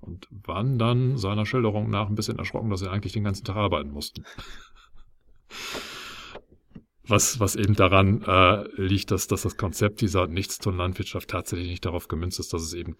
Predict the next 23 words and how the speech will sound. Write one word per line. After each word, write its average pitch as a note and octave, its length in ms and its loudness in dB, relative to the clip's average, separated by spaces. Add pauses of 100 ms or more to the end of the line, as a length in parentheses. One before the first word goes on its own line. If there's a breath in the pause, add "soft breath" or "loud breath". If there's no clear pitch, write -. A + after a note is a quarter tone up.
gar D#2+ 280 4
keine E2 460 -2
Tätigkeiten G2+ 600 0
mehr D#2 100 -4
erfordert. G2+ 760 -2
Ähm, F2+ 680 0 (460 loud breath)
das - 100 -18
Konzept F#2+ 320 0
ist - 160 -2
anders G2+ 320 2
gelagert, F#2+ 420 2
es, - 240 -4
äh, F#2+ 40 -2
orientiert E2+ 600 -2
sich F#2+ 140 -4
so - 80 -2
ein F2 60 -2
bisschen F#2 300 0
an E2+ 220 -4
der, E2 460 -2
äh, F#2 80 -10
traditionellen G2 1040 2 (120)
Reisanbaumethode, G2+ 1400 2